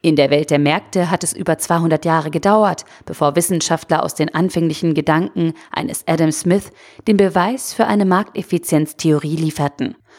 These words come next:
Hoffen wir, dass die Wissenschaft heute schneller Beweise für die maximale Effizienz und Gerechtigkeit von digitalen Plattformen als zweiseitigen Märkten durch offene Schnittstellen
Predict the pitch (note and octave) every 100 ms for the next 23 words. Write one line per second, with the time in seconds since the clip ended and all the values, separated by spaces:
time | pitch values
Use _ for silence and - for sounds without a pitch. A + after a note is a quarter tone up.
0 | - _ - A#3+ A#3 C4 B3+ C#4+ C4+ B3
1 | B3 A3+ C#4 C4 A#3 A3 - A3 A#3+ A3+
2 | - A#3+ B3 F#3 D#3 C#3 D3 C#3+ C#3 C3
3 | - C#3 C3+ D#3 - E3 D#3 D#3 D3+ E3
4 | D3+ - G#3 G3+ D3+ - E3 G3 G3 F3+
5 | - F3 E3+ - - - D3+ D3 E3 F3+
6 | D#3+ D#3 - E3+ - F3 E3+ D#3+ D3+ -
7 | - - - E3+ E3+ D#3+ D#3+ E3+ F3+ F#3+
8 | - F3 - - - - - A3+ A3+ G#3
9 | G3 G3+ G3 - G#3+ A3+ B3+